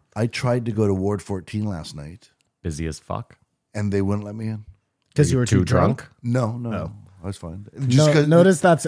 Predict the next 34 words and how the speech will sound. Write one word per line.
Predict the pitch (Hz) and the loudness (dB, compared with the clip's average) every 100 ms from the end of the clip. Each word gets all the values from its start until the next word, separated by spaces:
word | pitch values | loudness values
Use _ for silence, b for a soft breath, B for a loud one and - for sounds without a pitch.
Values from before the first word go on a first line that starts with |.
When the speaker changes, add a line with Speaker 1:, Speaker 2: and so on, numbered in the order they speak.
| - | 0
Speaker 3:
exactly | 160 131 135 160 156 160 | 0 2 0 0 2 2
where | 143 131 | 4 2
our | 120 | 0
minds | 113 104 101 | -2 -4 0
Speaker 1:
they, | 135 | 2
Speaker 3:
went. | 127 127 | 0 -4
Speaker 1:
they, | |
they | 139 135 | -2 4
were | 139 | 4
just | 120 113 | 4 0
full. | - 147 104 - _ _ _ _ _ | 2 2 2 -8 _ _ _ _ _
Speaker 3:
Mm. | 143 151 120 - | -6 -4 -6 -4
Speaker 1:
And | 113 | 0
I | 113 | 2
wanted | 123 135 120 | 4 4 2
to | |
be | |
like, | 117 117 - _ _ - - | 2 0 -4 _ _ -20 -14
"I | 107 101 95 | -10 -8 -6
know, | 110 165 143 | 4 6 6
but | 113 | 2
this | 107 117 | -2 -4
place | 127 104 | -4 -4
is | 110 | -2
full | 160 151 | 0 2
because | 113 101 117 113 87 82 - | 0 -4 -2 -2 -4 -8 -10
of | 104 - | -14 -8
promotion | 113 120 117 160 | -2 2 4 4
Speaker 3:
Did | 160 | 4
you | |
Speaker 1:
on | 151 | 4
the | |
Joe | |
Speaker 3:
not | 151 | 4